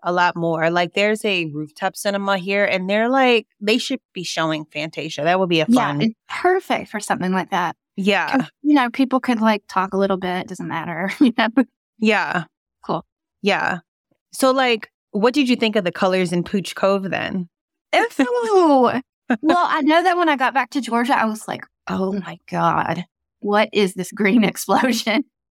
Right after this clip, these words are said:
Speaker 2: 'Cause, like,
Speaker 1: <laughs>
Speaker 2: Pooch Cove was gray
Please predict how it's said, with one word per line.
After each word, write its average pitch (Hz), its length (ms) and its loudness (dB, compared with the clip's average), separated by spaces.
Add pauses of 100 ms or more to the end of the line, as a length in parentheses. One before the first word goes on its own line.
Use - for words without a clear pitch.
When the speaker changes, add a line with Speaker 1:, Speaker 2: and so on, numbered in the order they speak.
(120)
Speaker 2:
'Cause, 269 200 2
like, - 240 0
Speaker 1:
<laughs> - 40 -6
Speaker 2:
Pooch 311 140 0 (220)
Cove 277 160 2
was 233 180 0 (420)
gray 180 600 0